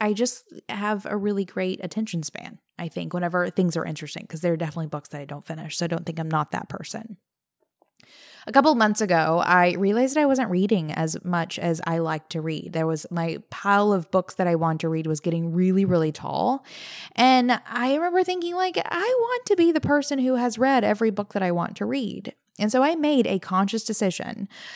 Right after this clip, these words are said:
that instead of watching television, because I don't care to be the person who's watched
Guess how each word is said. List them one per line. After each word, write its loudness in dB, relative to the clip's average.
that 4
instead 4
of 2
watching 2
television, -2
because 0
I 2
don't 0
care 2
to -2
be -2
the -2
person -2
who's -2
watched -4